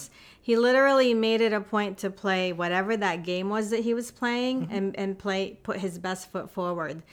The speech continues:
Speaker 2: And whatever was past, was behind him,
Speaker 1: Mm-hmm.
Speaker 2: he already forgot about that,
Speaker 1: Right.
Speaker 2: right? And so if you, if you're listening to this and you've had a, a dr-, a, a, a slump, you, maybe you've had, like,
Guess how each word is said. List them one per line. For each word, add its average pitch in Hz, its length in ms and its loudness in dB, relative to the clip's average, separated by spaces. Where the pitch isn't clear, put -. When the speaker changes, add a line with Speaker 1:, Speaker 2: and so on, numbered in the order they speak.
Speaker 2:
And 208 120 0
whatever 277 440 6
was 214 280 0
past, 214 800 -2
was 202 220 0
behind 190 400 -2
him, 269 280 0
Speaker 1:
Mm-hmm. 160 200 -6
Speaker 2:
he 277 160 2
already 285 260 4
forgot 240 420 0
about 165 320 -2
that, 151 240 -8
Speaker 1:
Right. - 80 -8
Speaker 2:
right? 214 360 0
And 202 160 0
so 202 480 4
if 220 200 4
you, 277 500 2
if 226 220 4
you're 269 380 6
listening 247 500 2
to 254 140 -2
this 240 360 0
and 190 240 0
you've 196 200 0
had 190 520 2
a, 185 260 0
a 175 40 -4
dr-, 185 220 -4
a, 160 360 -4
a, 180 60 -4
a 156 40 -10
slump, 233 640 2
you, 185 140 -2
maybe 214 280 2
you've 196 240 2
had, 185 220 -2
like, 165 320 -4